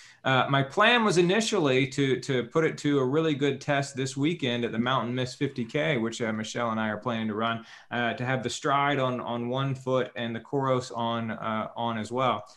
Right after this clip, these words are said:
That's a little bit in doubt right now because I got bitten by a dog really hard during that Sunday run when I was measuring power, which, by the way, did not register on the power meter and did not in any way really affect my power readings, for better or for worse.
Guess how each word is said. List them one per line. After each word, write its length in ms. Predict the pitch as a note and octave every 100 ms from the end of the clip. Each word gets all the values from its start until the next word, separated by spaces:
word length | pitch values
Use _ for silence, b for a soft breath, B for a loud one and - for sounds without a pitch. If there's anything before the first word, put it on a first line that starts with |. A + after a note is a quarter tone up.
| b b b
That's 180 | C#3 E3
a 60 | D3+
little 280 | E3+ A3
bit 140 | G#3 G#3
in 140 | G#3
doubt 240 | G#3+ G#3 G3+
right 180 | A3
now 440 | A3 A3 A3 G#3 - _ _ - _ _ _ _ _ _ _ _
because 720 | C#3 C#3+ D#3+ D3+ D3 C#3 C3 -
I 120 | C#3+
got 260 | C#3 A#2+ A2+
bitten 280 | D#3+ D#3
by 160 | C#3 C3
a 100 | A#2
dog 500 | A2 B2+ D3 E3 D#3+
really 300 | E3 E3+ E3+
hard 420 | E3+ F3 F3 E3+
during 220 | E3 E3+
that 200 | E3 E3
Sunday 340 | - F3 E3+ E3+
run 360 | E3+ F3 E3+
when 100 | E3+
I 100 | E3
was 100 | D#3+
measuring 400 | D#3+ E3 E3 E3+
power, 340 | E3 E3 E3+ E3+ B B
which, 240 | C#3+ D3
by 180 | C#3+ D3
the 100 | C#3+
way, 220 | C#3+ D3
did 160 | B2+ A#2
not 240 | B2 B2+
register 480 | A#2+ B2+ C3 - C3+
on 120 | B2
the 60 | A#2+
power 320 | C3 B2+ C3
meter 300 | C3 C3+ C3
and 100 | A2
did 140 | A#2+
not 200 | A#2 A#2
in 60 | A2+
any 180 | A#2+ A#2
way 260 | A2+ A2+
really 260 | A2 A2+ A2
affect 260 | G#2+ A2 G#2+
my 120 | G#2+
power 340 | A#2+ A2 G#2+
readings, 340 | G#2+ A#2+ C3 C3
for 100 | A#2
better 220 | B2 B2+
or 40 |
for 120 | B2
worse. 320 | B2+ C3 C#3